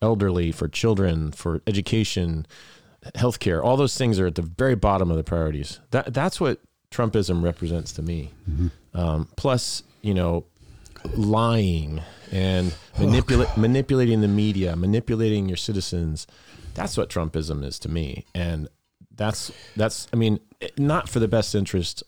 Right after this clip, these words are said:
Speaker 1: of the citizens. Like, look what DeSantis is doing. Is, what is he doing? And, uh, you know,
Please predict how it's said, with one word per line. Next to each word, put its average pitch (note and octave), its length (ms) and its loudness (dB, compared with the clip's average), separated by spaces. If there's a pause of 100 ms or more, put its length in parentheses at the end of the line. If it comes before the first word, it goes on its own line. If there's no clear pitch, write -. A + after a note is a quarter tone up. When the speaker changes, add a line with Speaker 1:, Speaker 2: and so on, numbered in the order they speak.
Speaker 1:
of F2 300 -4
the F#2 60 -6
citizens. - 640 -6
Like, F2 180 -4
look C#3 180 -2
what A#2+ 120 0
DeSantis G#2 640 -2
is D#2+ 120 -8
doing. D2+ 320 -6
Is, E2 160 -8
what G2+ 120 -2
is A2+ 80 -2
he A#2 80 -2
doing? A2 300 -2 (640)
And, G2+ 160 0
uh, - 140 -10
you A#2 100 -2
know, F2+ 200 0